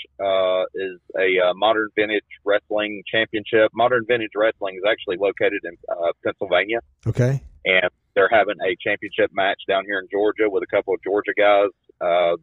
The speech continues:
Speaker 1: the title holder is, uh, Joey Lynch, and he'll be, uh, going against his brother Matt Lynch, which is a rarity. They use, they very seldom wrestle each other because they're a tag team called the Lynch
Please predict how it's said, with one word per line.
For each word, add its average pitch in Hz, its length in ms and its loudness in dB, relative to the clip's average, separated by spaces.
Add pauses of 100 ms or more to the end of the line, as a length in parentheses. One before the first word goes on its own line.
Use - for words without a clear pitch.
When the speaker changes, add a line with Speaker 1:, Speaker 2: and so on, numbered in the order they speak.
Speaker 1:
the 87 180 -2
title 107 320 2
holder 104 460 0
is, 87 320 -6 (100)
uh, 82 140 0 (100)
Joey 101 260 0
Lynch, 101 300 -2 (960)
and 90 400 0
he'll 104 120 2
be, 95 380 2
uh, 90 120 4
going 104 220 0
against 98 280 -4
his 90 140 -4
brother 95 360 0
Matt 101 260 0
Lynch, 85 280 -6 (140)
which 90 200 -4
is 85 200 -4
a 80 120 2
rarity. 95 460 4
They 90 160 2
use, 90 320 -8 (320)
they 95 160 0
very 101 360 4
seldom 104 320 2
wrestle 98 280 0
each 90 140 -2
other 98 220 2
because 90 320 -2
they're 98 160 2
a 90 60 0
tag 104 280 2
team 87 220 -4
called 92 200 -2
the 82 60 -10
Lynch 92 240 -8